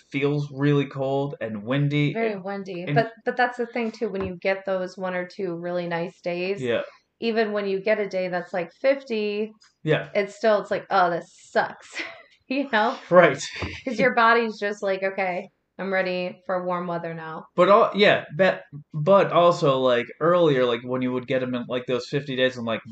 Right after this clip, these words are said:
Speaker 1: those fifty degree days in, like, March,
Speaker 2: Yeah.
Speaker 1: it's like, holy shit, it's, like, so warm because you're, you still got, like, your, like, basically winter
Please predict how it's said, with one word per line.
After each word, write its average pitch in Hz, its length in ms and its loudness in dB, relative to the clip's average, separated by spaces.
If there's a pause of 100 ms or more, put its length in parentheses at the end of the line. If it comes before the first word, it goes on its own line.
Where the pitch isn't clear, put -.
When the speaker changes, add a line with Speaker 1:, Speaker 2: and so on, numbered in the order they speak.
(120)
Speaker 1:
those 127 200 -10
fifty 127 260 -6
degree 117 320 -6
days 113 240 0
in, 110 80 -8
like, 104 200 -6
March, 113 500 -6
Speaker 2:
Yeah. 202 400 -8
Speaker 1:
it's 135 220 -4
like, 123 380 0 (600)
holy 165 340 6
shit, 151 280 0
it's, 127 140 -6
like, 127 160 2
so 143 340 6
warm 135 320 6
because 120 280 -4
you're, 127 80 -4 (160)
you 147 100 -2
still 170 180 0
got, 151 140 6
like, 139 160 4
your, 131 180 0
like, 120 200 0 (100)
basically 147 560 2
winter 120 320 0